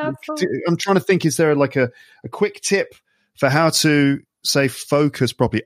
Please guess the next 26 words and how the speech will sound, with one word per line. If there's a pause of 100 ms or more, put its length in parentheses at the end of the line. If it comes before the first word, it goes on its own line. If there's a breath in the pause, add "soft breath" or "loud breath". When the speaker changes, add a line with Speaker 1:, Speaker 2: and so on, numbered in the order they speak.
(100)
Speaker 2:
Oh,
you've
gotta
get
the
O,
fo, (760)
focus.
Speaker 1:
Fo.
Speaker 2:
And
it's
not, (500 soft breath)
yeah,
it's
us
as
well.
Focus. (420 loud breath)
So
Speaker 1:
Mm.
Speaker 2:
what (540)
fo, (120)
like
fo,
like
phone